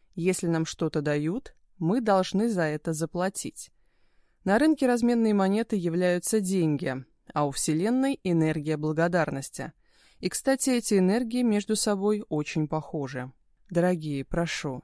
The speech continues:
если вам что-то достаётся на халяву, искренне и от души поблагодарите за это человека. А ещё лучше, дайте ему взамен что-то символическое, не обязательно в денежном эквиваленте, но обязательно с энергией благодарности.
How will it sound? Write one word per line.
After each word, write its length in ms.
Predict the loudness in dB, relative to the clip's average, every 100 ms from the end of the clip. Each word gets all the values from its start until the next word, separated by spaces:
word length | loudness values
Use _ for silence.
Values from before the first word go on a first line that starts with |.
| -10
если 360 | -4 -4 -2 -2
вам 180 | -2
что-то 400 | -2 -4 -4 -4
достаётся 640 | -4 -4 -4 -4 -4 -6 -4
на 100 | -4
халяву, 640 | -4 -4 -2 -4 -4 -8 -12 -20 _
искренне 600 | -2 -2 0 0 0 -2 -2
и 100 | 0
от 180 | 0 0
души 360 | -6 -4 -6
поблагодарите 760 | -4 -4 -2 -2 -2 -2 -2 -6
за 120 | -6
это 220 | -6 -8
человека. 680 | -10 -6 -6 -6 -8 -12 -14 -16 _ _ _ -4
А 120 | -2
ещё 360 | -2 -2 0
лучше, 480 | 0 -2 -4 -8 -10 -12 _ _ -6
дайте 460 | -2 -2 0 0
ему 180 | 2 0
взамен 480 | 0 0 2 0 -2
что-то 360 | -4 -4 -2
символическое, 1080 | -2 -2 0 0 0 -4 -6 -8 -8 -10 -10 _ _ _
не 100 | -4
обязательно 580 | -2 -2 -2 -2 0 0
в 60 | 0
денежном 520 | 2 2 2 0 0
эквиваленте, 1040 | -4 -2 0 0 0 0 -2 -2 -6 -10 -14 -4
но 160 | 0
обязательно 760 | 2 0 0 -2 -2 -2 -2 -2
с 140 | -4
энергией 460 | -2 0 -2 -4 -6
благодарности. 960 | -4 -2 -2 0 -2 -2 -6 -10 -12